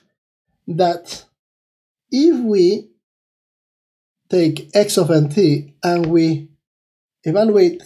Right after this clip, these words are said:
t at n T S to create this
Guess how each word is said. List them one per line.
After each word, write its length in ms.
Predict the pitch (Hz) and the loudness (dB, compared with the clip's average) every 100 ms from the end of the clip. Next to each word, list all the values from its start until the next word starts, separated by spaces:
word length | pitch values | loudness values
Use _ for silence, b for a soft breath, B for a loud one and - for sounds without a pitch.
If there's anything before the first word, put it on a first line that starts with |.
| - | -2
t 220 | 208 175 | 0 0
at 360 | 151 147 - _ _ | -2 -6 -10 _ _
n 320 | 180 214 220 220 | -2 0 0 0
T 180 | 131 | -2
S 560 | 117 117 - - - - _ _ _ _ _ - - _ _ _ _ _ _ _ - | -2 -4 -8 -10 -14 -18 _ _ _ _ _ -20 -20 _ _ _ _ _ _ _ -10
to 120 | 147 | -6
create 500 | 160 156 156 165 160 | -2 2 2 2 0
this 520 | 147 143 - - - | 0 0 -2 -10 -16